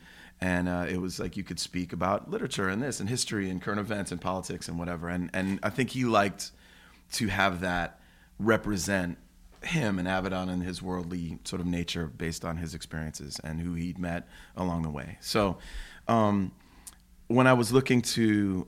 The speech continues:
um, graduate, I didn't really know what I wanted to do. And then there was an opportunity to interview with him. I didn't get the job at first, but I was in the door. Um, and then I interviewed, uh, maybe two or three months afterwards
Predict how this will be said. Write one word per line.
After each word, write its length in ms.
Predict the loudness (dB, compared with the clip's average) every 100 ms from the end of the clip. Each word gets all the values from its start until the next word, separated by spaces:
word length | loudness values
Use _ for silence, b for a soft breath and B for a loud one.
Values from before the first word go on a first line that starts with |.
| -4
um, 540 | -2 0 0 -2 -4 0
graduate, 460 | 4 6 6 4 4
I 100 | 2
didn't 200 | 2 0
really 160 | 0
know 220 | 0 2
what 140 | 2 2
I 60 |
wanted 240 | 2 0 -2
to 80 | 2
do. 240 | 6 6
And 100 | 6
then 80 | 4
there 80 | 2
was 140 | 0
an 80 | 0
opportunity 480 | -2 -2 0 2 0
to 180 | -2 2
interview 380 | 2 2 0
with 240 | 2 0 0
him. 300 | -2 -2 -6 b b b
I 140 | 0 4
didn't 220 | 6 6
get 160 | 6 2
the 60 |
job 280 | 0 0 0
at 80 | -4
first, 640 | -4 -2 -2 -2 -8 -10 -2
but 200 | -2 0
I 120 | -2
was 460 | 0 0 0 -4 -8 b b 2
in 160 | 6 6
the 80 | 6
door. 460 | 2 0 0 -6 B B B B -2
Um, 440 | 2 4 4 2 -2 2
and 160 | 4
then 320 | 6 6 4 2
I 80 | 0
interviewed, 800 | 2 4 2 2 2 2 0 -4 -12 _ -6
uh, 360 | -2 -2 -4 -2
maybe 200 | 0 0
two 160 | 2 0
or 60 |
three 180 | 2 2
months 220 | 2 2
afterwards 600 | 0 0 -4 -4 -6 -8